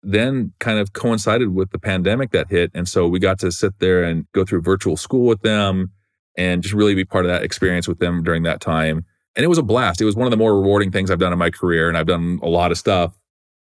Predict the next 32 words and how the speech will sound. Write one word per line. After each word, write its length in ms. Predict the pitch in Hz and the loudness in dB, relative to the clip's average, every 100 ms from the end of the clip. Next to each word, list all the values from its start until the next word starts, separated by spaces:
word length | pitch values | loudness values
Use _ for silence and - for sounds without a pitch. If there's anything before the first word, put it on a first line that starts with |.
| - | -2
but 140 | 117 | -2
chief 220 | - 120 | -2 -4
couch 280 | 101 95 90 | 0 0 0
officer 380 | 87 82 - 82 | -2 -2 -2 0
was 400 | 82 80 76 - _ _ _ _ | 0 0 -2 -6 _ _ _ _
fifty 300 | - 135 117 | -2 0 0
percent 300 | 98 113 104 | -4 -4 -2
entertainment 480 | 104 98 - 98 92 | -2 -2 0 -2 0
value 440 | 92 87 90 87 | 2 2 2 0
and 180 | 82 82 - _ | 0 -2 -8 _
playing 240 | 101 87 | -2 0
games 420 | 82 82 85 85 | 0 0 -2 -2
and 220 | 85 80 82 | -2 -4 -4
kinda 240 | 87 82 | -2 -2
being 160 | 80 82 | 0 0
a 60 | |
little 180 | 82 85 | 2 2
bit 80 | 85 | 2
of 80 | 80 | 2
a 40 | |
loaf 280 | 80 82 82 | 2 2 0
and 80 | 82 | -2
taking 240 | 98 82 | -2 -2
a 40 | 76 | 0
break 280 | 82 82 | 0 0
from 160 | - 82 | -2 -2
a 160 | 78 69 | -2 -2
long 260 | 85 82 82 | -2 0 -2
career 460 | - 82 78 78 | 0 2 2 0
back 260 | 80 80 78 | 0 -2 -2
to 80 | 80 | -2
back 360 | 78 78 - | 0 0 -4